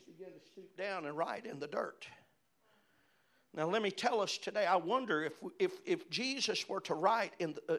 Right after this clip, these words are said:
in the dirt, amen. The sins in our heart and the sins in our soul and the sins,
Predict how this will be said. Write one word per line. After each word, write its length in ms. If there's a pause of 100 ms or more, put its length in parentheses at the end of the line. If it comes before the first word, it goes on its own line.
in 220
the 80
dirt, 420 (360)
amen. 280
The 80
sins 420
in 120
our 200
heart 340
and 140
the 60
sins 400
in 100
our 180
soul 500
and 120
the 60
sins, 420